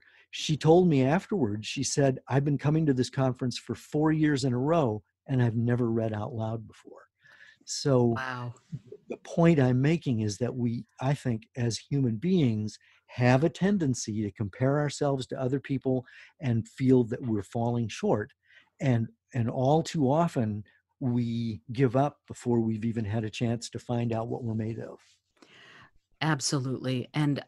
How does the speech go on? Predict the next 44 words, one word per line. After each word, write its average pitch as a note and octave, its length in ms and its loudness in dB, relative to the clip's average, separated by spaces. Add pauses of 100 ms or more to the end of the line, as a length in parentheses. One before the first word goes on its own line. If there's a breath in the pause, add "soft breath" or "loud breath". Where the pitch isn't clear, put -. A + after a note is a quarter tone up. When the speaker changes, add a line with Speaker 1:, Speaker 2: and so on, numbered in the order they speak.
(120)
Speaker 2:
I, D3+ 380 2 (240)
I D3 240 -2
could, - 280 0
I E3 60 -2
can't A#3+ 340 -2
agree E3+ 200 2
more. C3+ 400 0 (120)
And D3 340 0
I, E3 280 2
one E3 260 0
of F#3+ 120 -2
the F3 60 -14
things E3 220 0
I D3 100 0
tell C#3+ 320 -2
my C3 160 0
clients C#3 580 -4
too B2 420 -4 (440 loud breath)
is, C#3+ 300 4
if D3 200 -2
you're D#3+ 280 2
not B3 240 6
gonna C3 160 2
tell B2 220 0
your B2 180 -2
story, C3 600 -2 (180 soft breath)
who's G#3+ 280 0
gonna A3 180 0
tell F3 240 0
it - 120 -6
for C3+ 200 0
you? - 200 -4 (640 soft breath)
That's, D#3+ 300 4
Speaker 1:
Mm-hmm. D#3+ 100 -4
Speaker 2:
that's F3 240 2
the - 140 -10
ultimate, F3+ 500 4
that's E3+ 380 -2
the, D#3+ 100 0
the C3+ 200 0
one F3 220 4
sentence D3+ 380 0
sort D3 140 2
of C#3 160 -4